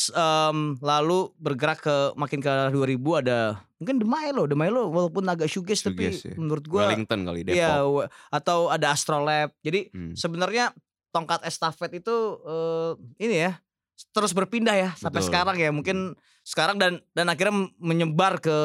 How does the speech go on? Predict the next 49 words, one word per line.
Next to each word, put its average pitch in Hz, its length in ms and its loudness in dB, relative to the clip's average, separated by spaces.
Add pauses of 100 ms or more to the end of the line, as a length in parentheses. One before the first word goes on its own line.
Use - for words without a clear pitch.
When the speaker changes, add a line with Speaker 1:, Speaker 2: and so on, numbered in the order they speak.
(120)
Speaker 1:
eh, 156 220 -2
banyak 143 240 0
kota 151 340 -2
gitu 113 180 -8
ya. 120 100 -8 (180)
Speaker 2:
Dan 101 200 -6
ke 107 160 0 (360)
ini 127 260 2
ya, 98 120 0 (160)
maksudnya 139 380 0
yang 139 140 2
kita 127 260 -2
bahas 107 220 -2
indie 110 280 -2
pop 107 220 -4
ini 131 180 -2
bukan 113 220 -2
indie 101 220 -2
pop - 200 -6 (260)
folk 185 360 0
ya, 127 300 0
bukan 139 240 -6
Speaker 1:
Bukan. 120 240 2
Speaker 2:
indie 113 160 0
pop 113 160 -4
yang 107 180 -2 (240)
indie 113 300 -2
pop 110 180 -4
senja, 110 600 0
bukan 95 260 -8
itu 120 180 -4
ya. 92 140 -2
Maksud 92 240 -8
Speaker 1:
Bukan. 127 100 -6
Speaker 2:
kita 107 280 -4
tuh 127 160 -2
ya, 101 260 0
Speaker 1:
Eh, 143 80 -6
bukan, 143 380 -2
ini 151 280 0 (140)
Speaker 2:
ya 98 80 2
indie 107 160 0
pop 101 160 0
U 117 140 -2
K 151 100 -6
Speaker 1:
ini, 160 160 4
Speaker 2:
lah 110 140 4
ya. 95 80 2 (100)
Speaker 1:
ini, - 20 2